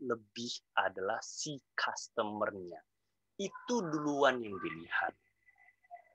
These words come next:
Oke. Jadi, successful marketing companies,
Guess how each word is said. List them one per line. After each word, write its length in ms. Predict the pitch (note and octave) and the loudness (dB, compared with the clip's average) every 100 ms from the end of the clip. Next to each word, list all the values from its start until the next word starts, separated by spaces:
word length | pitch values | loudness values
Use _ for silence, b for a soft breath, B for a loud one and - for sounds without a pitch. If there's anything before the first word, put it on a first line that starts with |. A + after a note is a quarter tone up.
| _ _ _ _ | _ _ _ _
Oke. 160 | - E2 _ _ _ _ _ _ _ _ _ _ _ _ _ _ _ _ _ _ - | -16 -16 _ _ _ _ _ _ _ _ _ _ _ _ _ _ _ _ _ _ 8
Jadi, 140 | B3 | 8
successful 880 | A#3 - - - B3 A#3+ - C4 G#3+ | 10 12 12 12 12 10 12 12 12
marketing 320 | E3+ - C#3 | 12 10 4
companies, 720 | B2 A#2 A2 G2 D2+ - - | 10 10 10 6 2 -6 -8